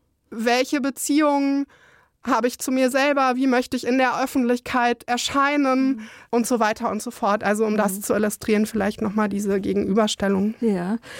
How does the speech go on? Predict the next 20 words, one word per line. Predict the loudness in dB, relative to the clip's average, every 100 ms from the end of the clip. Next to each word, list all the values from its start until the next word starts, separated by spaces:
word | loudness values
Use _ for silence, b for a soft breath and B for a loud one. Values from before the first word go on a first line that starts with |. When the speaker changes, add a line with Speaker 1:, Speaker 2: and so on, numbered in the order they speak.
| B
Speaker 2:
Und | 0 2 2 2
wie | 2
gestaltete | 2 2 2 2 0 0 0
sich | 0 -2 0
der | 2 4 2
staatliche | 2 0 2 0 0 2
Umgang | 4 4 4 2
mit | 2 0 -2
Prostitution | -2 0 0 -2 -2 2 4 4 4
denn | 2 2 2
in | 2 4
Luxemburg | 4 2 0 2 2
in | 2 2
der | 2 0
Zeitspanne, | 0 0 0 -2 -2 0
die | 0 0
du | 0 0
untersucht | 0 0 2 2 0 -4
hast? | -6 -6 -4
Speaker 1:
Ja, | 0 2 2 0